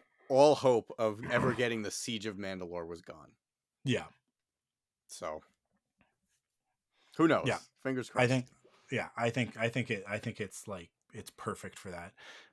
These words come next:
Speaker 2: Um, yeah, especially if you wanted to,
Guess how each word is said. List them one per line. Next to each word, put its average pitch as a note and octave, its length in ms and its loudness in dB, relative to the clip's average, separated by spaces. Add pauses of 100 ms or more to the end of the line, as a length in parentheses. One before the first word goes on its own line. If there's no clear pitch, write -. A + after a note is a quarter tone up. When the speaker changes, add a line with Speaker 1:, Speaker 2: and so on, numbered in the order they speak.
Speaker 2:
Um, F#2+ 440 -6 (2250)
yeah, C3 180 8
especially D3+ 360 4
if B2 80 0
you C3 100 2
wanted A2 260 0
to, G#2 140 -4